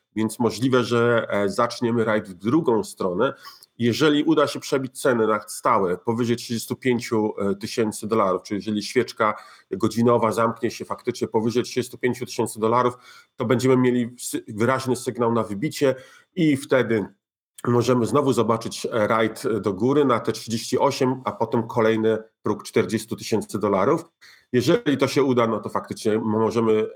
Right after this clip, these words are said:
e, mówić o tym, że niedługo zostanie pobite A T H. Także, e, na Bitcoinie, e, jesteśmy w takim dosyć, e,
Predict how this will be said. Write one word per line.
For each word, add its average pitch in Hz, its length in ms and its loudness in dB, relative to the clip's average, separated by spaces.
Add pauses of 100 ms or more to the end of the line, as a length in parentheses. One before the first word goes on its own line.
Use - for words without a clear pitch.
(120)
e, 92 220 -4
mówić 113 640 0
o 120 180 2
tym, 117 180 -2
że 107 160 0
niedługo 104 420 0
zostanie 95 360 -2
pobite 98 440 -4
A 90 100 0
T - 140 -6
H. - 340 -4 (540)
Także, 120 340 4 (140)
e, 107 40 2
na 131 100 4
Bitcoinie, 139 760 0
e, 117 60 2
jesteśmy 120 500 0
w - 40 -8
takim 117 260 -2
dosyć, 110 420 -4
e, - 40 -8